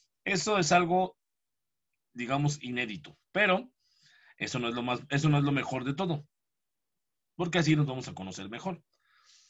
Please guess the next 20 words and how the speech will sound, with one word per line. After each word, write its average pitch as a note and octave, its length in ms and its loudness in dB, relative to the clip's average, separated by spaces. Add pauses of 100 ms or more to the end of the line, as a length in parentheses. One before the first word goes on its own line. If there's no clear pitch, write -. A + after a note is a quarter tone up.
(280)
Lo D3+ 260 4
padre G#3+ 320 8
es G3 160 0
que G3+ 200 0
podemos E3+ 560 2
interactuar C#3+ 720 2
y C#3+ 160 -2
yo D#3 140 4
los D3+ 180 2
empiezo C#3+ 360 0
a D3 60 -2
conocer, A#2+ 540 -4 (460)
qué C3 120 -6
sí B2+ 160 -6
les G#2 220 -4
gusta, B2+ 480 -8
qué B2 160 -6
no B2 120 -4
les G2 220 -8
gusta, B2+ 540 -6